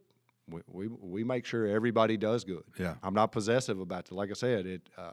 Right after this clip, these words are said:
Speaker 1: I try not to be possessive about a-, all of these things.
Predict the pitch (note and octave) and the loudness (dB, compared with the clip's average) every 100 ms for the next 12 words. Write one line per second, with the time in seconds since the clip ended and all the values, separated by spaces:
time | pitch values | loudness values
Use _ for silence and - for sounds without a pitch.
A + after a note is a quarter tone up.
0 | - F#2+ - A2+ A#2 A#2 G#2 A#2 A#2 F#2 | -12 -10 2 4 4 2 0 0 0 0
1 | A2+ B2 A2 G#2 G2 G#2 G2+ F#2+ - - | 0 2 -2 -4 -2 0 -2 -4 -14 -20
2 | - - _ _ _ G2 G2+ G2+ A2+ A#2 | -20 -20 _ _ _ -2 0 4 6 6
3 | A#2 G#2 A2+ - B2+ C#3 G#2+ D#2+ E2 F#2+ | 4 2 -2 0 2 2 0 -4 -2 -2